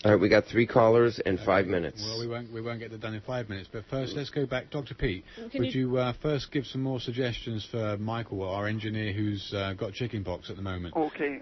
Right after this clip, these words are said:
Speaker 4: um, aspirin has been found to have a mild antiviral effect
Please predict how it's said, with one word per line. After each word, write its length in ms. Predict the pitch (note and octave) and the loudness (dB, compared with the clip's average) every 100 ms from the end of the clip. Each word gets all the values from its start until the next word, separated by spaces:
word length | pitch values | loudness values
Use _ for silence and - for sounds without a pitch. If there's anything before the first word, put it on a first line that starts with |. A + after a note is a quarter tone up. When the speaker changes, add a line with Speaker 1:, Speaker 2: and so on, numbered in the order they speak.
| - | -6
Speaker 4:
um, 240 | C3+ C#3+ - - _ | -6 -6 -14 -20 _
aspirin 560 | C#3 D#3+ - E3+ D3+ C3+ - - _ C#3 | -2 -2 -2 -2 -2 -6 -12 -20 _ -8
has 160 | B2 - | -8 -6
been 260 | D3 C#3 B2+ - - D3 | -8 -6 -8 -12 -8 -4
found 240 | C3+ B2+ | -4 -4
to 80 | A2+ | -6
have 260 | A#2+ B2+ A2+ - - _ - - - | -4 -4 -4 -14 -20 _ -20 -10 -4
a 120 | A2 G#2+ - - - - _ - | -4 -4 -12 -20 -20 -20 _ -16
mild 500 | D3+ D#3 E3+ C#3+ A2+ A2+ - _ _ _ - | -2 -2 0 0 -2 -8 -20 _ _ _ -4
antiviral 840 | C#3 C#3+ C#3 C3 B2+ C#3 C#3 A#2+ | -2 -2 -4 -2 0 2 2 -2
effect 380 | A#2 C3 A#2 | -2 0 -2